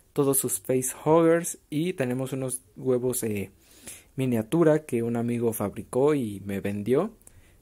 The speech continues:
los cuales están muy geniales, la verdad, le quedaron bien, los hizo con plastilina, eh,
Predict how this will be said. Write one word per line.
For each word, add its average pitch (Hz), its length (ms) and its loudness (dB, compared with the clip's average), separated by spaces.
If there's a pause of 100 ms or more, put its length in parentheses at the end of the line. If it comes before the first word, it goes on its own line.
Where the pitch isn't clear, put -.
los 117 160 -10
cuales 120 240 0
están 113 320 -4
muy 131 200 -2
geniales, 127 460 -4
la 113 100 -6
verdad, 110 380 -2
le - 180 -12
quedaron 104 340 -4
bien, 139 200 -2
los 135 140 -6
hizo 117 240 -8
con 139 280 -4
plastilina, 113 720 -8 (560)
eh, 104 760 -6